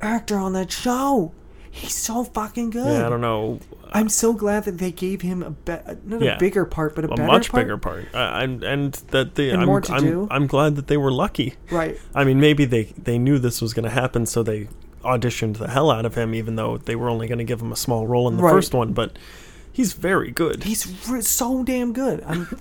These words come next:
Speaker 1: <coughs> I'm amazed by it.
Speaker 2: Yeah.
Speaker 1: Um, I did love the payoff of the winter ball at the end.
Speaker 2: Yeah.
Speaker 1: Um, that, at least that kinda ramped up from season one.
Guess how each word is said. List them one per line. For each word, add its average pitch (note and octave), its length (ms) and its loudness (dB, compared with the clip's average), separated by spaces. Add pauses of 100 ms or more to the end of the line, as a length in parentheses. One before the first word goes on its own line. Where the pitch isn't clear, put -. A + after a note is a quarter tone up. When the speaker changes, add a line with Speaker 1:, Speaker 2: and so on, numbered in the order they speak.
(140)
Speaker 1:
<coughs> - 160 -14
I'm F#3+ 220 -2
amazed A3+ 540 0
by C#3+ 140 -6
it. - 140 -14 (240)
Speaker 2:
Yeah. B2 240 4
Speaker 1:
Um, D#3 400 0 (460)
I E3+ 40 0
did G3 280 6
love G#3+ 240 2
the G3+ 60 0
payoff F#3+ 340 -4
of E3+ 140 -10
the E3+ 80 -4
winter E3 220 -2
ball D3+ 260 0
at D3 80 -6
the D3 120 -6
end. E3+ 340 -10
Speaker 2:
Yeah. - 140 -4 (280)
Speaker 1:
Um, D3+ 460 -2
that, E3 240 -4
at E3+ 100 -2
least D#3+ 260 -4
that D#3 220 -4 (300)
kinda D#3+ 320 -4 (380)
ramped D#3 420 -6
up D3+ 120 -4
from D3+ 340 -6
season D3+ 480 -6
one. D3+ 360 -4